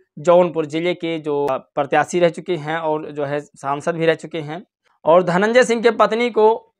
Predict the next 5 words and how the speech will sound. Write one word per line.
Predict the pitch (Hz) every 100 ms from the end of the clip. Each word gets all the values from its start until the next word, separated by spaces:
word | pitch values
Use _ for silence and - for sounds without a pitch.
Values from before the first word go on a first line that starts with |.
| _ _ _ _ _ 151
बीएसपी | 156 214 208 - 208
ने | 202
टिकट | - 185 185 139
दिया | 135 127
है। | 107 113 107